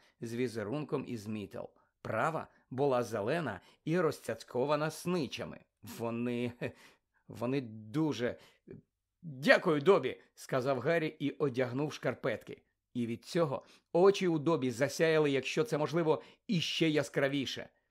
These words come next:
«Тепер Доббі мусить іти, бо ми вже готуємо різдвяну вечерю»,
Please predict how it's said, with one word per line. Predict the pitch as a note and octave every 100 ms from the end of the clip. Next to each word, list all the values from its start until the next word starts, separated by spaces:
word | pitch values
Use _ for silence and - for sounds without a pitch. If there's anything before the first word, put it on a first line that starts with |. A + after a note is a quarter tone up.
| _ _ -
«Тепер | G3+ G3+ A#3+ C#4 - - -
Доббі | A#2+ F3+ A#3+ G3 A#3
мусить | G3 A#3 A#3+ A#3+
іти, | B3 F3+ A3 F3+ - -
бо | D3
ми | C#3+ E3+
вже | F#3 G#3+
готуємо | A3+ A#3 G3 D3+ D#3
різдвяну | F3 B2+ B2+ D#3+
вечерю», | G3+ A3+ G3+ G#3+ A#3 G3